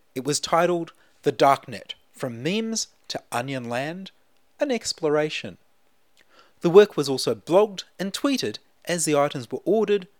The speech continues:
delivered and opened. The gallery is next door to a police station. The artist's lawyers told them that Swiss law holds that art in the public interest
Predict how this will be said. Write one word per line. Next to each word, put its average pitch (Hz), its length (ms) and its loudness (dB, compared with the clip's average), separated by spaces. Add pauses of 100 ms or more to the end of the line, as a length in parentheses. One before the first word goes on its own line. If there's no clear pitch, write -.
(120)
delivered 139 440 -4 (220)
and 202 120 -10 (120)
opened. - 460 -8 (1400)
The 151 60 -6
gallery 180 420 2
is 123 160 -2
next 165 300 -2
door 117 320 -4 (240)
to - 120 -12
a 87 40 -16
police 98 360 -8
station. - 540 -8 (580)
The 160 120 6
artist's 226 340 2
lawyers 143 340 2
told 208 320 0
them 233 220 -8 (140)
that 147 140 -6
Swiss - 440 0
law 156 340 2
holds 165 600 2
that - 160 -4 (100)
art 196 340 -2
in 131 140 -10
the 117 80 -10
public 208 420 0
interest 135 380 -6